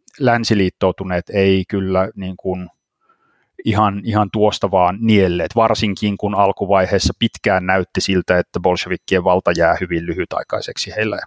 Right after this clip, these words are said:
heillä ei käytännössä ollut Venäjän, Venäjän muutaman suurimman kaupungin ulkopuolella juurikaan tukialuetta.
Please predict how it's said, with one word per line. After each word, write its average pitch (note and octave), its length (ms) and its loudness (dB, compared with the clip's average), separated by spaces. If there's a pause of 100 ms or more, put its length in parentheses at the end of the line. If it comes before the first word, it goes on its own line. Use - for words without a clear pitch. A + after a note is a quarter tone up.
(280)
heillä G2 220 0
ei F#2 120 -2
käytännössä F#2+ 560 -2
ollut G2 240 -2 (460)
Venäjän, G#2 360 2 (140)
Venäjän G#2+ 380 4 (960)
muutaman G#2 500 2
suurimman G#2 400 0
kaupungin G2+ 500 -2
ulkopuolella A2 720 -6 (160)
juurikaan A2+ 680 4
tukialuetta. A2+ 760 0